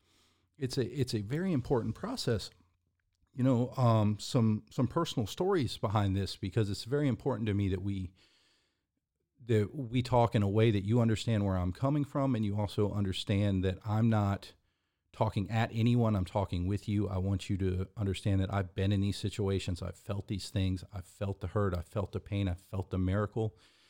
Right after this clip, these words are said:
and it's real. It's real, and I want you to feel it. If you haven't felt it yourself, I want you to feel it. And so for me, uh, I was going through a very rough spot in my life,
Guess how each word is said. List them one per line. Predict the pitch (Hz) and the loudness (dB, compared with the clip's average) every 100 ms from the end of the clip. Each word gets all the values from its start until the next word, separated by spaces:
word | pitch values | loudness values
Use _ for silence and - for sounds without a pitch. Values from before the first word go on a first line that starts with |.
| _ _ _ _ - | _ _ _ _ -4
and | 113 104 98 92 - _ _ _ _ _ _ _ _ _ _ | 2 4 4 2 -4 _ _ _ _ _ _ _ _ _ _
it's | - - | -10 -2
real. | 95 160 139 - _ _ _ | 2 4 2 0 _ _ _
It's | - - | -10 -6
real, | 110 135 156 | 0 4 4
and | |
I | 104 | 4
want | 107 139 | 2 2
you | - | -2
to | 92 | -8
feel | - 151 175 | -8 -4 -2
it. | 90 - _ | -4 -10 _
If | 120 120 | -4 0
you | |
haven't | 92 147 139 | 2 2 2
felt | - 135 127 | 2 0 0
it | - | -4
yourself, | 90 147 151 | -4 -6 -6
I | 107 | -4
want | 101 131 - | 0 0 0
you | 95 | -6
to | |
feel | 90 - 135 151 | -6 -10 -4 -2
it. | 101 - _ _ _ _ _ _ _ _ | -2 -6 _ _ _ _ _ _ _ _
And | 113 110 101 - | 0 2 2 -2
so | - 131 | -2 0
for | 113 117 | 0 0
me, | 104 135 185 139 120 123 - _ _ _ - | 2 2 2 0 0 -4 -14 _ _ _ -6
uh, | 113 107 | -2 0
I | 117 | 2
was | 123 | 2
going | 127 120 | 2 2
through | 127 | 2
a | 107 | 2
very | 104 110 | 2 2
rough | 104 95 | 0 -2
spot | - 104 101 | -4 -4 -2
in | |
my | 101 | -4
life, | 95 92 90 - | -2 -2 -4 -8